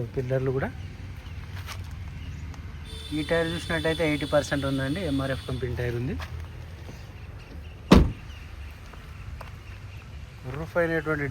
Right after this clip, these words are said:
డెంట్స్ అయితే లేదండి. Hyundai Eon Era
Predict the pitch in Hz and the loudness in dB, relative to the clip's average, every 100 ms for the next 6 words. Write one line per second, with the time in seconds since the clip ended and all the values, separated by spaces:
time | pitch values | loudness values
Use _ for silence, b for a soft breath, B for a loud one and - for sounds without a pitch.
0 | 135 131 - 139 131 127 123 123 190 - | 2 0 2 2 2 2 2 2 -2 -6
1 | - - - - - - - - - - | -12 -12 -12 -12 -10 -10 -10 -12 -12 -12
2 | - - - 135 151 175 202 185 147 156 | -12 -12 -4 2 8 8 8 4 4 8
3 | 170 190 - 147 147 156 | 8 6 -2 2 8 8